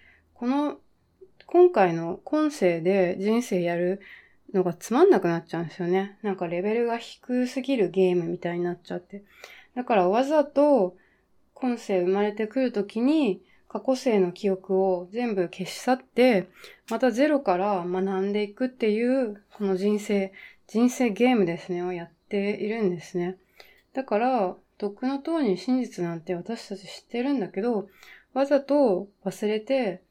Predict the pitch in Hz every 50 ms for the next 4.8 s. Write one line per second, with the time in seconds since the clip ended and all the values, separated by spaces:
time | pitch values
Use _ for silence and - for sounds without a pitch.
0 | _ _ _ _ _ _ _ _ _ _ - 208 202 202 190 190 196 196 202 -
1 | - - 226 202 - 190 185 175 170 170 175 175 180 180 180 180 - 196 202 -
2 | - - 277 277 262 226 202 202 202 202 - - - - 214 202 185 175 175 -
3 | - - 180 175 175 175 180 175 175 165 - - - - - - _ - 262 254
4 | 247 - 254 240 240 247 254 262 269 269 247 208 208 - -